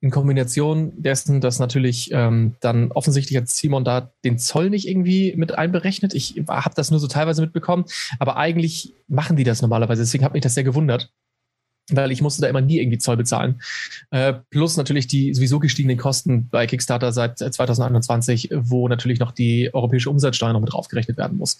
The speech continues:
Ähm, das, das wurde ja dann, ich glaub, das wurde ja schon zweitausendneunzehn irgendwie entschieden, dass, dass die, äh, außereuropäischen, äh, Importe tatsächlich auch Umsatzsteuer belastet werden, um den Innenmarkt ein bisschen zu stärken,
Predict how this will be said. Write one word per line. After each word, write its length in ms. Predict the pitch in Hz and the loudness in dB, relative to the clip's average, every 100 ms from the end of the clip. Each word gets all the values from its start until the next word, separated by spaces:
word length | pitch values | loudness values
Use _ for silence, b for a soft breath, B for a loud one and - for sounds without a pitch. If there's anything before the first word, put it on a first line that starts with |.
| B B B B B B _ _ - | B B B B B B _ _ -2
Ähm, 440 | 123 117 113 110 - | 2 4 2 0 0
das, 340 | 117 - - | 0 0 -2
das 220 | 123 117 | -2 -2
wurde 140 | 123 117 | 0 2
ja 140 | 113 | 2
dann, 300 | 117 113 120 | 0 -2 -4
ich 280 | - 131 - | -6 -8 -4
glaub, 140 | 123 | -4
das 140 | 131 - | -2 0
wurde 120 | 123 | 0
ja 20 | |
schon 100 | 120 | 0
zweitausendneunzehn 580 | 123 127 120 120 151 143 | 0 2 2 2 2 -2
irgendwie 220 | 123 123 | 0 2
entschieden, 460 | 123 123 170 180 175 | 2 2 2 2 2
dass, 220 | 123 120 | 0 0
dass 220 | 127 123 | 0 -2
die, 380 | - 123 117 117 | 0 2 2 2
äh, 220 | 120 127 | 0 0
außereuropäischen, 920 | 117 - 123 131 123 135 123 127 120 123 B B B - | 0 0 -2 0 0 0 2 2 2 0 B B B -4
äh, 420 | 131 113 113 117 | 0 2 2 -2
Importe 640 | 170 156 147 135 131 139 | -2 0 0 -2 0 -2
tatsächlich 360 | 123 120 127 120 | -2 0 0 0
auch 80 | 123 | 0
Umsatzsteuer 440 | 147 156 - 147 | 0 0 0 0
belastet 340 | 139 135 139 | 0 -2 -2
werden, 220 | 123 127 131 | 0 0 2
um 100 | 120 | 0
den 120 | 123 | 2
Innenmarkt 340 | 143 165 165 | 0 0 0
ein 40 | 156 | -2
bisschen 160 | - | -2
zu 100 | - | -2
stärken, 380 | 147 139 151 160 | 0 0 0 -4